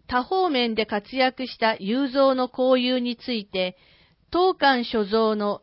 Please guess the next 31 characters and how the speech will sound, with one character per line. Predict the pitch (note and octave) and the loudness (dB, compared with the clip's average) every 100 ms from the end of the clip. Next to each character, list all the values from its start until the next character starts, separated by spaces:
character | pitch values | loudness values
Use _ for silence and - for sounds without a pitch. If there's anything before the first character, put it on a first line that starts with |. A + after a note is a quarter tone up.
| _ - | _ -6
山 | G3+ B3 D4 | -4 0 0
本 | D4+ D4 C#4 | 0 0 0
雄 | A#3 C#4 B3 | 2 0 0
三 | C4+ C4 | 2 4
宛 | C4 | 2
て | C4 | -2
書 | - C4 | -2 -2
簡 | - A3+ G3+ | 0 0 0
を | G3 | -4
中 | - G#3+ G#3 | -4 -2 -2
心 | - G3+ G3 F#3+ | -2 -6 -4 -6
に | F#3 - - A#3 | -6 -10 -8 -2
紹 | A#3 A#3+ | -2 0
介 | A#3 A3 | 2 2
し | - G#3+ | -2 -8
ま | G3+ G3+ | -6 -8
す。 | - _ _ _ _ _ _ _ _ _ _ - | -10 _ _ _ _ _ _ _ _ _ _ -18
期 | - - | -12 -2
間、 | D4 A3+ - _ _ _ _ - | 0 0 -6 _ _ _ _ -10
九 | F4 | -4
月 | F4+ E4 B3+ | 0 0 -2
二 | B3 D4+ | -2 -2
十 | B3 A#3 G#3+ | 0 -2 -2
九 | - | -4
日 | A#3+ A3 G#3 G3 - - | -4 -4 -8 -12 -12 -8
日 | F#3+ - D#4 | -8 -6 -2
曜 | D#4 D4+ | 0 0
ま | A#3+ G3 | -2 -4
で。 | F3+ F3 _ _ _ _ _ _ _ _ - | -6 -10 _ _ _ _ _ _ _ _ -14
時 | G#3+ | -10
間、 | - C4+ C4 | -2 0 0